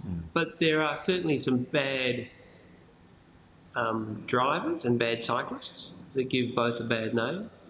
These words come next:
Speaker 2: So there are still some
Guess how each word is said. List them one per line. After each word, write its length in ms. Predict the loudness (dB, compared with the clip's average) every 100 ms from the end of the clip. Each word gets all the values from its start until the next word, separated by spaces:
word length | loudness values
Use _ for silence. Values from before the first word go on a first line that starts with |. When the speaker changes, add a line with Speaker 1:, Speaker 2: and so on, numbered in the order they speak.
| -20 -20 -20 -20 -6
Speaker 2:
So 480 | 0 2 2 -2 -6 -18 -20 -10
there 160 | 0 2
are 40 |
still 300 | 2 4 4
some 460 | 4 2 2 0